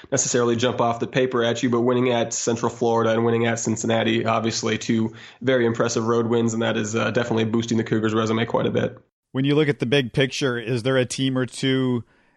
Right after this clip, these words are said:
Speaker 2: uh, in any bracket that you would wanna stay out of? Do you wanna stay away from a Gonzaga, for example? I mean, is there teams that you just like, "Ah, I don't like that matchup," or, you know, "I'd rather, you know, wait to face them in the Final Four"?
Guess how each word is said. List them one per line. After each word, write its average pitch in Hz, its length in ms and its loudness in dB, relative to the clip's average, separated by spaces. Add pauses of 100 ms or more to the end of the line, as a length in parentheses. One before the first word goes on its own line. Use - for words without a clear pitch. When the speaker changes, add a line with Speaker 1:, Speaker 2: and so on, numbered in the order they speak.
(140)
Speaker 2:
uh, 117 200 -2
in 131 380 0 (520)
any 143 220 0
bracket 131 640 2
that 120 200 -2
you 123 160 -2
would 123 120 2
wanna 113 300 -2
stay 123 320 0
out 117 280 4
of? 120 280 0
Do 104 80 -6
you 107 100 -2
wanna 110 280 -2
stay 117 240 0
away 113 240 2
from 117 220 -2
a 110 80 0
Gonzaga, 110 640 0
for - 180 -6
example? 107 600 -4
I 104 80 -2
mean, 101 380 -4 (180)
is 120 140 -6
there 113 140 -4
teams 120 340 -2
that 117 100 -4
you 107 160 -4
just 104 180 -6
like, 110 200 -2
"Ah, 120 240 2
I 117 40 2
don't 113 140 -4
like 123 180 -2
that 107 260 -2 (320)
matchup," 135 680 0
or, 110 380 -2 (480)
you 123 100 -2
know, 123 80 4
"I'd 117 160 0
rather, 113 320 -2 (240)
you 123 100 -6
know, 107 80 -4
wait 110 220 -2
to 113 80 -6
face 113 240 -2
them 110 160 -2
in 101 80 -4
the 98 80 -4
Final 101 260 -4
Four"? 107 380 -4